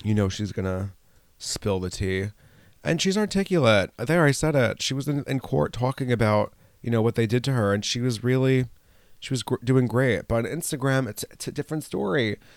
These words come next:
She, um, she posts very questionable things, but you know what? I'm,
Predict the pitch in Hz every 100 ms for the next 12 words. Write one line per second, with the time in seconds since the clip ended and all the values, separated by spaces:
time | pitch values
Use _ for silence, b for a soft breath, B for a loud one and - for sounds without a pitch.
0 | b b - 135 135 127 123 123 123 -
1 | _ _ _ b b b b b b b
2 | b - 139 156 151 - - 113 143 147
3 | 147 - - 127 - 143 139 131 - 135
4 | 135 110 98 - 107 98 107 113 120 123
5 | 135 - _ _ _ - 117 113 110